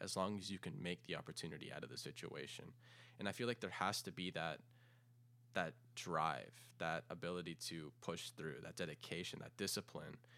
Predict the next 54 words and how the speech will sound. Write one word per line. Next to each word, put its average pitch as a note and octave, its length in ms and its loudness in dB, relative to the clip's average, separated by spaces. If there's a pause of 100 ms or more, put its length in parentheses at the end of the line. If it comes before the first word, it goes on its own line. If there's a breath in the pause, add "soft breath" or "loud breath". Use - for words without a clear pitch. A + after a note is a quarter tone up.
(200 loud breath)
where F#2 140 0
you G2+ 140 4
have G#2+ 260 6
to - 100 -6
see A#2+ 400 2
things F2+ 600 0 (840)
maybe G#2+ 360 2
not G2+ 200 4
in G2+ 80 0
the F#2+ 60 0
moment, F2 680 0 (320 loud breath)
but F#2 100 0
start - 260 2
thinking G2 280 -2
a E2+ 40 -2
little F2+ 200 0
more E2+ 180 0
strategically. F2 680 -4 (440 loud breath)
Like, - 140 0
I G#2 40 4
feel G2+ 180 2
one G2+ 100 4
of F#2 40 4
the F#2 60 2
best F#2 160 0
people C#3+ 240 4
about F#2 240 4
it E2 60 0
is E2 80 -4
Patrick F#2 300 2
Bet-David, F2 460 4
and D#2 120 -2
I D#2 40 2
know F2 120 2
you've F#2 180 0
brought F2+ 180 4
him E2 120 0
on F#2 120 0
several F2 240 -2
times, D#2+ 300 -4
but E2+ 80 0
I E2+ 40 0
feel G2+ 160 -2
like F2+ 120 -2
every F#2+ 200 2
time F#2 260 2
you G2 80 0
bring F2+ 240 2
him E2 160 2
on, F2 260 4 (260 loud breath)
it's G#2 140 -2
always A2+ 220 6
this G#2+ 140 0
idea. G2+ 360 2